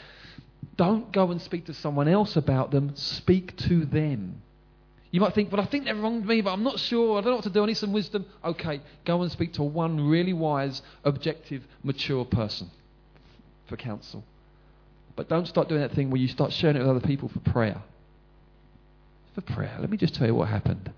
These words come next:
It's not prayer, it's gossip. Gossip destroys the body of Christ. Destroys the body of Christ. We mustn't give room to any kind of gossip in the church. Totally wrong. Okay, you go and speak to the person.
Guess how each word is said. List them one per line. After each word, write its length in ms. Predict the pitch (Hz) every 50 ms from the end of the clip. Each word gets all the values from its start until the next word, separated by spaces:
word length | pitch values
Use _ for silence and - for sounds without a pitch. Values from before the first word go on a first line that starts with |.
| - -
It's 80 | - -
not 140 | - - -
prayer, 260 | - - - 95 117
it's 120 | 120 - - - -
gossip. 580 | - - - - - - 101 98 - - - - - - - _ _ _ _ _ _ _ _ _ _ _ _ _ _ _ _ _ - - - _ _ -
Gossip 300 | - 175 165 - - -
destroys 560 | - 147 - - - - 156 151 143 143 139
the 80 | 139 139
body 260 | - 139 123 113 117
of 80 | 113 110
Christ. 440 | - - 95 87 87 113 - - - - - - _ _ _ _ _ _ - _ _ _ _ _ _ _ - -
Destroys 800 | - 143 - - - - - - - 120 131 123 117 113 104 101 -
the 80 | -
body 240 | 113 104 95 101 90
of 80 | 85 -
Christ. 300 | - 95 87 85 - -
We 60 | 120
mustn't 460 | 131 135 139 139 139 - - 127 -
give 200 | - 113 104 -
room 220 | 107 107 101 95 - - - - - - _ -
to 160 | - - -
any 200 | 113 117 117 117
kind 240 | 117 - 110 110 107
of 60 | 104 -
gossip 360 | - 82 - - - - -
in 80 | -
the 60 | - -
church. 420 | - - - - - - - - - - - - - -
Totally 460 | - - 139 135 135 - 135 123 113
wrong. 200 | 104 92 101 - - - - - - - - - - - - - - -
Okay, 180 | - 147 135 - - - -
you 100 | 139 135
go 180 | - 139 147
and 100 | 156 143
speak 280 | - - - 156 156 156
to 60 | -
the 80 | 139 -
person. 440 | - 165 180 175 165 - - 98